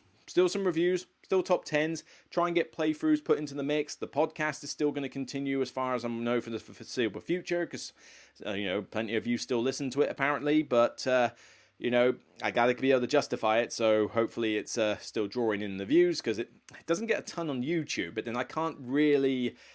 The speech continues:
easily tell how many people are listening to it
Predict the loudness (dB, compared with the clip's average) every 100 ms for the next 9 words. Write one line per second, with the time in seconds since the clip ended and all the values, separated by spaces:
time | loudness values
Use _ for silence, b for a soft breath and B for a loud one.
0 | B B -4 -2 0 -2 -4 -2 0 0
1 | 0 -2 -2 -4 -4 -4 -4 -4 -6 -4
2 | -2 -2 -2 0 0 -4